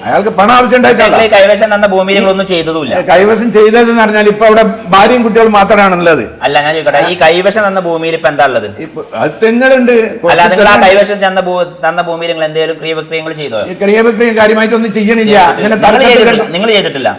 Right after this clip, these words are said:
Speaker 1: ഞാ-, ഞാൻ അവിടെ വീഴുന്ന തേങ്ങ പെറുക്കി കൊണ്ടുവരും,
Speaker 2: ആ.
Speaker 1: ചാക്കിലേക്ക് ഇങ്ങാണ്ട് കൊണ്ടുവരും.
Speaker 2: ആ.
Speaker 1: പിന്നെ അതിൽ വേറെ കാര്യമായിട്ടൊന്നും ചെയ്യലില്ല.
Speaker 2: ആ.
Speaker 1: പിന്നെ ഇയാളൊന്ന് പറഞ്ഞിക്കണ്, ഞാൻ ഇല്ലാത്ത സമയത്ത് എന്റെ ഭാര്യയും കുട്ടികളും ഇയാൾ പോയി വി-, പിന്നെ ഭീഷണിപ്പെടുത്തി എന്ന് പറയുന്നത്.
Speaker 2: വക്കീല്?
Speaker 1: വ-, വക്കീലല്ല, ഈ
Speaker 2: അതിന്റെ
Speaker 1: കുഞ്ഞുമൊയ്തീൻ ഹാജി മരിക്കുന്ന മുമ്പ് അയാൾ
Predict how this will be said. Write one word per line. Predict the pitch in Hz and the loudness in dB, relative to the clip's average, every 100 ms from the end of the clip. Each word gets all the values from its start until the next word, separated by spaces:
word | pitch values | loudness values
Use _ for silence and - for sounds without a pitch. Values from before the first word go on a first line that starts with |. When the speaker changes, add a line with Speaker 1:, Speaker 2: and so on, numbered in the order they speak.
| - | -8
Speaker 1:
ഞാ-, | 151 147 | -10 -4
ഞാൻ | 160 196 220 | 0 0 2
അവിടെ | 208 208 | 2 2
വീഴുന്ന | 196 202 220 214 208 | 2 2 2 -2 0
തേങ്ങ | 202 220 226 | 2 4 2
പെറുക്കി | 196 185 202 | 0 -2 -2
കൊണ്ടുവരും, | 185 165 127 - - | -2 -2 -4 -8 -6
Speaker 2:
ആ. | - | 0
Speaker 1:
ചാക്കിലേക്ക് | 185 196 214 202 | 2 2 2 2
ഇങ്ങാണ്ട് | 202 196 | 0 0
കൊണ്ടുവരും. | 185 165 131 98 | 0 0 -2 -4
Speaker 2:
ആ. | 101 - - | -8 -8 -6
Speaker 1:
പിന്നെ | 190 220 | -2 2
അതിൽ | 220 220 | 4 4
വേറെ | 202 208 | 4 4
കാര്യമായിട്ടൊന്നും | 202 208 220 226 220 208 | 4 2 2 0 -2 -2
ചെയ്യലില്ല. | 196 202 190 151 107 - | 0 0 0 -2 -6 -12
Speaker 2:
ആ. | - | -10
Speaker 1:
പിന്നെ | 170 185 208 | -6 -4 0
ഇയാളൊന്ന് | 202 226 226 226 | 4 4 2 2
പറഞ്ഞിക്കണ്, | 196 196 202 196 165 - 147 | 2 2 0 -2 -4 -10 -2
ഞാൻ | 170 208 226 | 2 2 2
ഇല്ലാത്ത | 226 202 202 208 | -2 0 0 2
സമയത്ത് | 220 202 208 196 214 214 - - - 160 | 2 0 -2 -2 -4 -4 -12 -20 -8 -2
എന്റെ | 202 202 | 0 2
ഭാര്യയും | 175 202 220 226 | 4 4 2 -2
കുട്ടികളും | 202 208 214 | -2 -2 0
ഇയാൾ | 196 202 | 2 2
പോയി | 196 202 | 2 0
വി-, | 196 175 180 175 | -2 -6 -10 -8
പിന്നെ | 180 175 160 151 - | -2 0 -2 -4 -10
ഭീഷണിപ്പെടുത്തി | 147 220 247 240 226 202 214 | -2 0 2 0 0 -2 -2
എന്ന് | 214 | 0
പറയുന്നത്. | 196 170 135 - 123 | 0 0 -6 -8 -10
Speaker 2:
വക്കീല്? | 120 120 92 - | -8 -8 -10 -12
Speaker 1:
വ-, | 170 - - | -14 -14 -2
വക്കീലല്ല, | 175 202 262 247 208 143 - - - | -2 0 0 2 4 2 0 -10 -14
ഈ | |
Speaker 2:
അതിന്റെ | 151 156 | -12 -6
Speaker 1:
കുഞ്ഞുമൊയ്തീൻ | 175 202 220 233 | -2 0 2 2
ഹാജി | 240 233 | 2 2
മരിക്കുന്ന | 208 196 208 233 | 2 2 2 0
മുമ്പ് | 233 220 226 | 2 2 4
അയാൾ | 214 | 4